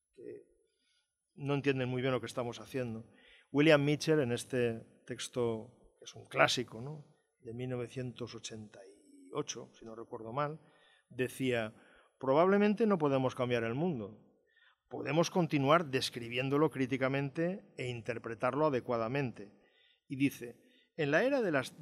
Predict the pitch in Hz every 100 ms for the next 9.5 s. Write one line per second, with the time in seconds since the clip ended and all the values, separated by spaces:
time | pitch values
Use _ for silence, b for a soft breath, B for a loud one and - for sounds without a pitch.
0 | 127 143 - - 147 139 143 135 127 135
1 | 123 127 - 165 131 101 98 - 131 143
2 | 135 143 127 135 127 123 - 156 120 101
3 | B B B B 147 - 139 - 135 165
4 | 147 131 127 123 120 117 123 139 151 175
5 | b b b b - 180 220 185 156 143
6 | 156 139 123 127 123 147 151 147 135 151
7 | 139 123 113 120 113 110 - 151 104 95
8 | - _ _ _ _ _ _ _ - -
9 | 143 143 - 113